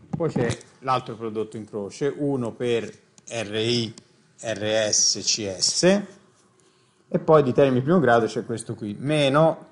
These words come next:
R S, R I, C S per A V. Poi ci sono i termini di grado zero, che è solo questo qua, più R S più R I.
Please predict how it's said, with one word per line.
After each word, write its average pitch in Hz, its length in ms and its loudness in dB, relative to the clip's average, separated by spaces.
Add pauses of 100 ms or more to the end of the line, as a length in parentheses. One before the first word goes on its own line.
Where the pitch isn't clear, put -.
(140)
R 113 540 0
S, - 240 -6 (280)
R 110 320 -4
I, 170 420 4 (260)
C 107 440 -2
S 101 400 -4
per 101 140 -2
A 101 80 0
V. 101 280 -4 (1400)
Poi 233 160 -2
ci 214 120 -4
sono 131 160 -2
i 123 40 2
termini 120 280 -4
di 117 80 -2
grado 175 240 0
zero, 131 340 -2
che 131 80 -8
è 110 40 -6
solo 120 300 -2
questo 123 300 -2
qua, 95 240 -8 (120)
più 165 160 -4
R 147 400 0
S - 400 -4
più 110 180 -6
R 101 120 -8
I. 95 240 -10